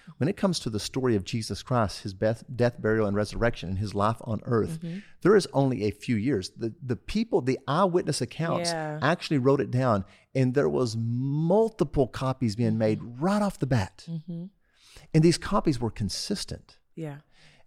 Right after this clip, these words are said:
Speaker 1: And today we have, get this, five thousand eight hundred plus copies of the New Testament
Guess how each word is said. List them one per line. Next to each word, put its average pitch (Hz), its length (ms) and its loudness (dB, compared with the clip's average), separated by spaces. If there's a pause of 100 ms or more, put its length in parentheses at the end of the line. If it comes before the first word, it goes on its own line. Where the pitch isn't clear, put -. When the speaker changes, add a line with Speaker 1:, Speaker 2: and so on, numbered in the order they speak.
Speaker 1:
And 139 220 6
today 120 720 2
we 135 220 0
have, 117 640 0 (340)
get 151 220 -2
this, 92 420 -6 (560)
five 139 300 4
thousand 117 580 -2 (720)
eight 156 200 8
hundred 123 520 -4
plus 160 580 -4 (220)
copies 135 720 -4 (180)
of 104 160 -8
the 110 80 0
New 120 160 2
Testament 110 640 -2